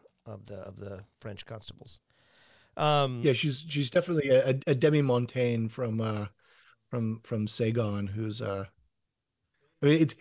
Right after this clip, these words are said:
Speaker 2: it, I, I, again, pre Hays Code, I was surprised at how open they were that, like, like, yeah, she's a working girl.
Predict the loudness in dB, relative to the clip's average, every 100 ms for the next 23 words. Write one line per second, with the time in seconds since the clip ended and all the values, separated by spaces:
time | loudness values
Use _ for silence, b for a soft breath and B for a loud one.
0 | b 2 4 2 4 4 2 4 4 4
1 | -2 -2 0 0 0 0 2 2 0 -4
2 | -4 -2 -2 -2 -6 -4 -2 2 2 2
3 | 2 0 0 2 2 2 0 -2 -2 -2
4 | 0 -2 0 0 0 -2 -8 -10 -14